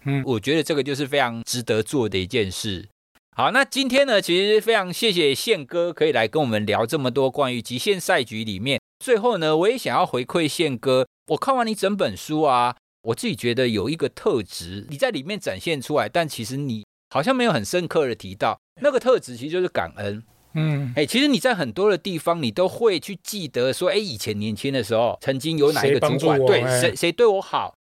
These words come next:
Speaker 2: 有，还有一路上帮助你的人，你通通记得。像刚刚你在讲那些朋友，你可以很快的念出，哎，这些人都是跟我有连结的人。
Speaker 1: 嗯。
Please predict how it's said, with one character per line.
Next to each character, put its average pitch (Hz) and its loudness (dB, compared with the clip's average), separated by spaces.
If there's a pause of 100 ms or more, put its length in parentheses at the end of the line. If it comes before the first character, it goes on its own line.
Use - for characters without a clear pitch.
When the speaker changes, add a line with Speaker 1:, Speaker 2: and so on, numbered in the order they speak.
(120)
Speaker 2:
有， 156 0
还 170 -2
有 226 2
一 175 -2
路 226 2
上 190 -2
帮 175 -2
助 180 -10
你 104 -4
的 101 -4
人， 90 -6
你 90 -6
通 135 -2
通 135 -2
记 131 -6
得。 82 -10 (300)
像 240 -2
刚 226 0
刚 214 2
你 151 -6
在 185 2
讲 113 -2
那 143 0
些 160 0
朋 113 -6
友， 110 0 (260)
你 131 -2
可 190 2
以 247 0
很 107 -8
快 202 -2
的 131 -4
念 160 -4
出， 330 -2
哎， 180 2 (180)
这 208 -2
些 185 2
人 131 0
都 151 0
是 - -10
跟 151 -2
我 120 2
有 87 -6
连 92 -8
结 82 -8
的 87 -6
人。 135 -2
Speaker 1:
嗯。 123 -6